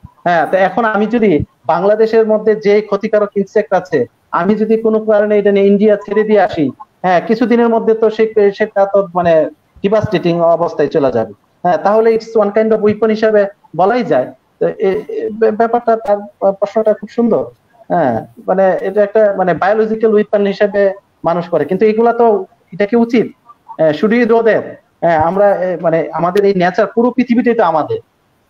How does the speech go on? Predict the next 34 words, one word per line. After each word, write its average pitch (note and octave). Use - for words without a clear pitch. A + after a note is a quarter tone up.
আজকে E3+
আমি A#3
বাংলাদেশি, G3
কিন্তু G3+
ultimately A3+
আমি G3+
তো A#3
এই A3+
বিশ্বের, D#3
এই D#3+
বিশ্বটাই A3
কিন্তু A3
আমার G3
বাঁচিয়ে F3+
রাখতে D3+
হবে। A2
হ্যাঁ, D3+
আমরা F3
কেন G3+
এই, G3
এই E3+
জন্যই A#3+
তো, G3+
আহ, D#3+
আহ, D#3+
আমরা F#3+
যে G#3+
member, F#3+
আমি F#3
যে G#3
বললাম F#3
যে F3
আমরা F#3
হইলাম G#3